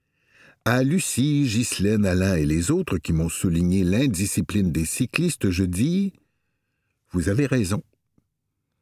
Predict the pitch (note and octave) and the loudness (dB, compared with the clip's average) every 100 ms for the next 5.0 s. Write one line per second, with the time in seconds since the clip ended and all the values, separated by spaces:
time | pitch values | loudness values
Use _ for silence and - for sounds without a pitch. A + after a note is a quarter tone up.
0 | _ - - A#2+ B2+ D3 F3 - - E3 | _ -20 -2 0 2 2 0 -4 -4 -2
1 | D#3+ D#3+ D3+ G2 - - - - _ - | -2 -2 0 -2 -6 -12 -14 -16 _ -20
2 | - - E2+ C3+ C3 - F#3+ - E3+ D#3+ | -20 -8 -2 0 0 -2 -2 0 2 2
3 | A#2+ C3 C3+ - C#3 E3 - C3 - A#2+ | 2 0 -2 -2 -2 -2 -2 -4 -2 -4
4 | - - D#3+ F3+ C#3+ C#3+ - D#3+ - D2+ | -2 0 0 2 0 -2 -2 -2 -2 -6